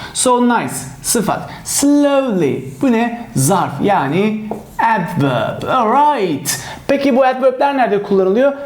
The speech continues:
Fiilden sonra kullanılıyor. Unutmayın. So slowly.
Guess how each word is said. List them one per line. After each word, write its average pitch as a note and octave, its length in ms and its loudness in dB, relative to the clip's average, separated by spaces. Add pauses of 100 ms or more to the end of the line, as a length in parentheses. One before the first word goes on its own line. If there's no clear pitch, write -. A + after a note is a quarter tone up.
(180)
Fiilden D3 580 0
sonra D#3+ 380 0
kullanılıyor. C#3 460 0
Unutmayın. F3 460 0 (380)
So D#4+ 400 2
slowly. C4 760 0